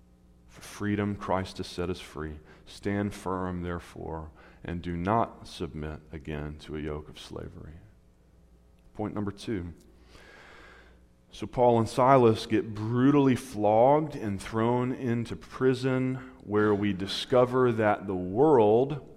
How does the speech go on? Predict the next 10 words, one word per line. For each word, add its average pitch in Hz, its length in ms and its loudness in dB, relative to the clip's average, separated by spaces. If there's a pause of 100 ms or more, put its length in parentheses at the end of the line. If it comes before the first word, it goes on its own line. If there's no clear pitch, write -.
wants 107 340 -4
to 107 80 -6
turn 101 380 -4
integrity 104 880 -2 (280)
into 92 600 -4
injustice. 104 920 -4 (1400)
The 92 80 -6
world 120 520 6
repays 110 760 2
right 98 640 0